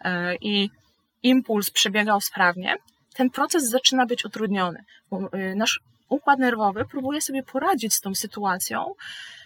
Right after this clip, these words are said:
w taki sposób, w jaki może, czyli blokuje część receptorów, e, tych receptorów, które wychwytują tą dopaminę.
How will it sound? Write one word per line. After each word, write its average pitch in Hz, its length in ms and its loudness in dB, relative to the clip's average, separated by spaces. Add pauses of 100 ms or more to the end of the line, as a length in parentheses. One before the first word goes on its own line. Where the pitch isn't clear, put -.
(1120)
w - 60 -2
taki 330 220 2
sposób, 330 340 0
w 262 40 0
jaki 277 260 -2
może, 220 320 4
czyli 262 320 2 (160)
blokuje 269 540 2
część 233 260 0
receptorów, 180 840 -4 (360)
e, 170 260 -6 (180)
tych - 160 -2
receptorów, 269 560 0
które 269 340 6 (160)
wychwytują 233 600 -2
tą 220 180 -4
dopaminę. 190 640 -4